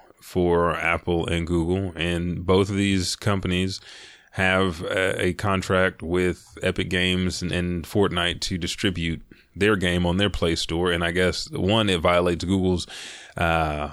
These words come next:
what we just read, it violates some of Google's p-, uh, policies at, I guess, the revenue, revenue point and then having it on the Play Store, but it can still be played on Android if you have it. But it, it seems like the, until this lawsuit gets straightened out,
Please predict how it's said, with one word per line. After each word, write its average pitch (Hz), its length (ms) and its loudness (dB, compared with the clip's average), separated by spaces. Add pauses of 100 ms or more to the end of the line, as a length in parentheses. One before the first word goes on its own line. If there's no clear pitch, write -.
(200)
what 104 200 4
we 101 100 4
just 90 220 2
read, 85 160 2
it 82 60 2
violates 85 400 4
some 90 100 -2
of 85 80 -2
Google's 85 280 0
p-, - 220 -6
uh, 80 140 0
policies 85 760 2
at, 82 460 0
I 82 120 0
guess, 82 320 2
the 82 160 -2
revenue, 87 480 2
revenue 98 400 4
point 98 320 2
and 87 80 0
then 82 80 -2
having 87 200 -2
it 87 60 -2
on 85 80 -2
the 85 60 -2
Play 90 240 0
Store, 92 380 0 (340)
but 85 120 2
it 80 60 2
can 87 300 0
still 92 240 2
be 85 160 2
played 90 280 2
on 82 140 0
Android 87 360 2
if 87 120 0
you 87 120 2
have 90 220 2
it. 101 140 -2 (400)
But 85 340 2
it, 85 280 -2
it 85 120 0
seems 104 280 0
like 92 280 2
the, 85 440 0
until 95 320 0
this 92 240 0
lawsuit 90 960 -2
gets 87 260 -4
straightened 85 400 0
out, 98 320 -2